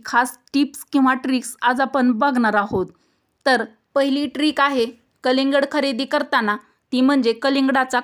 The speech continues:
कलर. तर कलिंगड घेताना कलिंगड हे काळसर कलिंगड घ्यावं. त्याला एक पिवळासर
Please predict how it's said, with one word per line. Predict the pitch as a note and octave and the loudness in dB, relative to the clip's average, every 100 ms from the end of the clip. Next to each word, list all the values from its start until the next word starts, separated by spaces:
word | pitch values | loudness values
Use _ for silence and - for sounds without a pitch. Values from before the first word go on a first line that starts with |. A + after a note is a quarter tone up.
| - | -2
कलर. | C#4 G#3 F#3 - _ _ _ B3+ | 0 0 -2 -6 _ _ _ -4
तर | B3 | 0
कलिंगड | D4 C#4+ D4 D4 | 2 4 4 4
घेताना | C#4+ D4 D4 C#4 C4+ G#3+ - _ _ _ _ | 2 0 0 2 2 0 -4 _ _ _ _
कलिंगड | B3+ C#4 C4+ C#4 B3 | 0 2 4 4 2
हे | C4 C4+ G3 - _ - | 2 0 0 -4 _ 0
काळसर | B3+ C4 D4 C#4 | 0 2 0 0
कलिंगड | C4+ C#4+ C#4 C4 | 2 2 4 2
घ्यावं. | B3 A#3+ A#3 F#3 F3+ - _ _ | 0 -2 -2 -2 -4 -10 _ _
त्याला | B3+ C4 A#3+ G#3+ | 0 2 2 2
एक | A#3+ B3 - | 0 -2 -2
पिवळासर | C#4+ C#4 C4+ C#4 C4+ C#4 | 0 4 4 2 0 -2